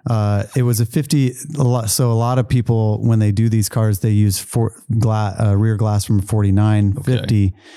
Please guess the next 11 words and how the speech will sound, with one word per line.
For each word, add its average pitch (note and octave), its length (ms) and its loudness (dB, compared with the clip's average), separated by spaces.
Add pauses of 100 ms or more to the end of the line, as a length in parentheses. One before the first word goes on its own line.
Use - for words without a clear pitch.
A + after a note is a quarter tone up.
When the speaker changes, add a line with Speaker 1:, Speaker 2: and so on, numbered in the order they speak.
(260)
Speaker 1:
and A2+ 200 2
those A#2 260 0
are A2 140 2
the, G#2 140 -2 (160)
the G#2+ 100 -2
oval G2 380 0
shape. F#2 300 -4 (180)
Speaker 2:
Sure. - 420 -6
Speaker 1:
The A2 140 2
fifty-one A#2+ 920 0
was G2+ 460 0